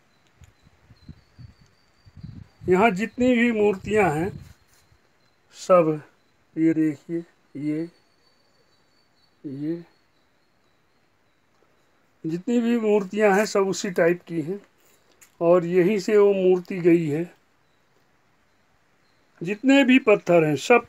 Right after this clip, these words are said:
पे नाग देवता की मूर्ति है, अर्धनारीश्वर की मूर्ति है।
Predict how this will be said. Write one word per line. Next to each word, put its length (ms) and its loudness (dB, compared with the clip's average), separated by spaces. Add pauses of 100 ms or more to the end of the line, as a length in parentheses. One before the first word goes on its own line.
पे 120 4 (1080)
नाग 300 4
देवता 400 4
की 180 -4
मूर्ति 460 2
है, 180 -2 (840)
अर्धनारीश्वर 840 4
की 160 2
मूर्ति 460 2
है। 200 0